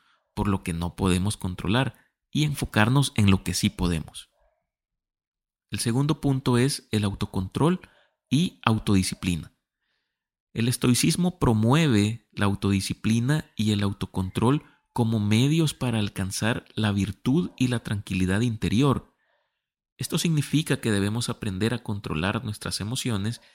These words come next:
y actuar de manera racional en lugar de ser dominados por las pasiones. El tercero es vivir de acuerdo con la razón.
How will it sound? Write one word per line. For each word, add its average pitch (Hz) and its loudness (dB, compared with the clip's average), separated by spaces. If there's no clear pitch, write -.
y 117 2
actuar 123 -2
de 107 -2
manera 95 0
racional 127 -2
en 180 -2
lugar 131 0
de 139 -2
ser 120 -4
dominados 123 0
por 135 0
las 101 -4
pasiones. 82 -6
El 117 -8
tercero 135 0
es 151 -2
vivir 110 4
de 135 2
acuerdo 117 2
con 101 -2
la 95 0
razón. 87 -6